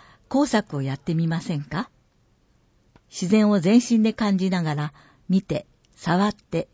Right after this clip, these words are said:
作って楽しみましょう。日時、八月二日火曜から二十六日金曜の間の月曜、土曜、日曜、および祝日の翌日を除いた日、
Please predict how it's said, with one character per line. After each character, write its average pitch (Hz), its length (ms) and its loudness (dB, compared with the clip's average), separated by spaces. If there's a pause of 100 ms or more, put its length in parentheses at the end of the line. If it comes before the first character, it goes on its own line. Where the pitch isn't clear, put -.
(300)
作 - 300 -4
っ - 20 -6
て - 280 -4 (120)
楽 185 240 4
し 208 100 0
み 196 140 4
ま 180 160 -2
し - 100 -2
ょ 143 220 0 (960)
う。 180 40 -2
日 202 300 4
時、 - 180 -10 (360)
八 202 320 -2
月 240 260 0
二 - 240 -10
日 - 240 -6 (180)
火 165 140 -6
曜 180 380 2 (120)
か 151 120 -6
ら 170 160 -4 (260)
二 233 160 8
十 220 180 2
六 160 300 -2
日 - 400 -6 (300)
金 233 260 10
曜 202 380 4
の 160 160 -2
間 156 320 -2
の 151 340 -4
月 202 300 2
曜、 214 320 4 (320)
土 190 180 2
曜、 220 320 4 (380)
日 170 360 0
曜、 196 300 0 (340)
お 214 120 2
よ 220 160 6
び 156 200 -8 (360)
祝 233 340 0
日 220 300 0
の 185 180 2
翌 180 300 0
日 214 260 0
を 190 120 4
除 180 360 2
い - 20 -2
た 147 160 -8
日、 - 240 -14